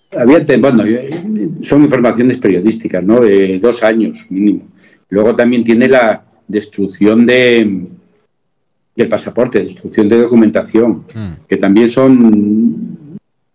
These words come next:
Speaker 1: dos o tres años. Ya sumaría años. Caso de que él saliera bien, que vamos, yo pienso que, que no, cadáver existe y él lo mató. Aunque sea una muerte imprudente, eh,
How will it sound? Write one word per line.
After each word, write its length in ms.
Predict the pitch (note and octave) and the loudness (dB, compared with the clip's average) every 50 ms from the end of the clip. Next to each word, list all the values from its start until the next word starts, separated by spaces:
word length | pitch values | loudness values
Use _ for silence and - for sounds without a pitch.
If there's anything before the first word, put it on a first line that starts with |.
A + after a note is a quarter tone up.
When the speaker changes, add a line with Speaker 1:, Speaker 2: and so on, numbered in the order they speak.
| _ - | _ 0
Speaker 1:
dos 500 | G2 F#2 F#2 F#2 F#2 G2+ A#2+ C#3 C#3 A#2 | 2 2 4 4 4 4 2 2 0 -2
o 80 | G#2+ | -4
tres 200 | - F#2+ - - A2+ | -6 -6 -4 -2 0
años. 460 | C3 C#3+ A2 F2+ - - - - _ _ _ _ _ _ _ _ _ _ _ _ _ _ _ _ _ _ _ _ _ - | 0 0 0 -2 -4 -10 -20 -20 _ _ _ _ _ _ _ _ _ _ _ _ _ _ _ _ _ _ _ _ _ -2
Ya 160 | G2+ G#2+ G#2+ | -2 -2 0
sumaría 640 | - - C3+ B2 A#2+ A2 G#2 A2 A#2 C3+ B2+ B2+ B2 | 0 0 0 2 2 2 2 2 2 2 2 0 -2
años. 260 | C3 B2 A2+ - - - - - _ _ _ | -2 -4 -4 -6 -8 -12 -20 -20 _ _ _
Caso 240 | - A#2 A#2 A#2 D#3+ | -6 -4 -2 0 0
de 140 | E3 D#3 D#3 | 0 0 0
que 60 | C3 | -2
él 100 | A#2 A2 | -4 -4
saliera 600 | - - G#2+ G#2 A#2+ B2+ C#3 C3 B2 A2 A2 A2 A2+ G#2+ G#2 A2 - - F2+ F2+ G2 - - - - _ _ _ _ _ - | -4 -2 0 0 2 2 2 2 2 0 -2 -4 -6 -8 -10 -12 -14 -16 -16 -16 -16 -16 -16 -18 -20 _ _ _ _ _ -14
bien, 600 | - - D3+ D3+ B2 G#2+ F#2+ F2+ F#2+ A2 A#2+ A#2+ A#2 | -12 -10 -8 -6 -6 -4 -2 0 2 2 2 2 0
que 100 | A#2 G#2 | 0 0
vamos, 220 | A2 B2+ B2+ G2+ F#2+ | 2 2 0 0 0
yo 160 | G#2+ A2 - | 0 -2 0
pienso 340 | - A#2 A#2 A2+ - C3+ C3 | 0 0 2 2 2 0 2
que, 300 | C3 C3 A#2 - - _ _ _ - _ _ _ _ _ _ _ _ | 2 2 0 0 -4 _ _ _ -20 _ _ _ _ _ _ _ _
que 80 | - F2 | -6 -2
no, 180 | F#2 B2 A#2+ - | -2 -2 -2 0
cadáver 340 | - A2+ A#2+ D#3 F#3 F3+ | 0 0 2 2 2 2
existe 460 | D3 A#2 - - G2+ - - - F2+ F2+ | 0 0 -4 -6 -14 -14 -14 -12 -10 -4
y 120 | F#2+ A2+ | -2 0
él 100 | B2+ C#3 | 2 2
lo 80 | C#3+ B2+ | 2 0
mató. 340 | A2 G2+ - - - - _ _ _ _ _ _ - | 0 -4 -8 -10 -18 -20 _ _ _ _ _ _ -8
Aunque 240 | G2+ G#2 G2 A2 G#2+ | -6 -4 -2 -2 -2
sea 160 | - D3+ D#3 | -2 0 0
una 140 | D#3+ D3+ C#3+ | 2 2 4
muerte 260 | D3 D3 D3 D3 D3+ | 2 2 2 0 -2
imprudente, 840 | C#3 A2 - - G#2+ G2 A#2 B2+ C3+ C3+ C#3+ D#3+ F3 F#3 F#3 F3+ F3 - - - _ _ _ _ _ _ _ _ _ _ _ _ - | -4 -4 -2 -2 -2 0 0 0 0 0 0 0 0 0 -2 -8 -14 -18 -20 -20 _ _ _ _ _ _ _ _ _ _ _ _ -4
eh, 500 | A2 A2+ A2 A2 A2 A2 A2 A2 - | 0 2 4 4 4 4 2 0 -2